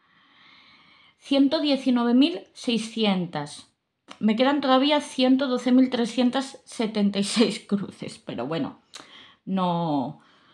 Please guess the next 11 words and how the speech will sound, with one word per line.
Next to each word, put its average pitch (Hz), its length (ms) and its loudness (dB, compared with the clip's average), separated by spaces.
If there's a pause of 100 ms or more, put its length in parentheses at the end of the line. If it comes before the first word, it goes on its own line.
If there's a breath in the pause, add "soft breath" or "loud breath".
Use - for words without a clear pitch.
(200 soft breath)
no 220 140 2
es 214 160 -2
algo 208 240 2
que 208 100 -2
me 180 80 0
importe. 151 720 -8
Eh, 226 500 2
bueno, 226 280 2
pues, 202 360 -4
eh, 202 580 2 (520 loud breath)
em, 190 960 2